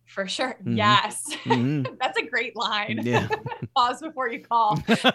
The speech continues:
Speaker 2: <laughs> Should be a t-shirt.
Speaker 1: Yes. <laughs> That's a
Speaker 2: <laughs>
Speaker 1: great one. <laughs>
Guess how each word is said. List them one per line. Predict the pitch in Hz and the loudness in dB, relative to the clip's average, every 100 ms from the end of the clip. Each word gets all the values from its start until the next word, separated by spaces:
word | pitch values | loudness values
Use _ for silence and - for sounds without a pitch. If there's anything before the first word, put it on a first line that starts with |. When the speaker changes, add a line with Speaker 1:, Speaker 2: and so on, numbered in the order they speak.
| 480 | 2
Speaker 2:
<laughs> | - 247 - - 202 | 0 -2 -4 -10 -6
Should | 247 | 0
be | 185 | 2
a | 165 | 2
t-shirt. | 180 143 127 90 _ _ _ _ 262 | 0 -2 -4 -6 _ _ _ _ -6
Speaker 1:
Yes. | 285 277 302 196 | 2 2 2 2
<laughs> | |
That's | 233 - | 0 2
a | 214 - 214 - 208 - 202 - 175 | 0 2 0 0 -2 0 -2 -2 -2
Speaker 2:
<laughs> | |
Speaker 1:
great | - - | 0 -2
one. | 254 233 233 311 | -2 -4 -4 -4
<laughs> | 427 | -2